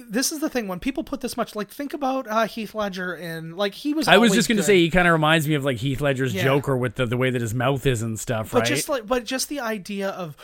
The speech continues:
Speaker 1: really putting the thought into what this is.
Speaker 2: Yeah.
Speaker 1: Now, Heath Ledger took it to another level, but, I mean, he, like, you know what I mean? It was just one of those things. Uh, another thing,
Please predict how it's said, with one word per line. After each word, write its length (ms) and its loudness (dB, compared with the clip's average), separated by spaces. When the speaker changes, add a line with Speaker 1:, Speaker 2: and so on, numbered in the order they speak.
Speaker 1:
really 340 -2
putting 360 -8
the 80 -10
thought 420 -10
into 260 -10
what 420 -10
this 340 -8
is. 320 -12
Speaker 2:
Yeah. 320 0
Speaker 1:
Now, 140 0
Heath 280 -8
Ledger 220 -4
took 220 -12
it 80 -16
to 120 -12
another 280 -14
level, 500 -4
but, 140 -6
I 120 -6
mean, 180 -10
he, 360 -8
like, 400 -6
you 140 -8
know 80 -4
what 100 -4
I 40 -6
mean? 200 -8
It 180 -10
was 140 -10
just 300 -10
one 160 -12
of 80 -8
those 160 -8
things. 200 -8
Uh, 360 -4
another 320 0
thing, 380 -6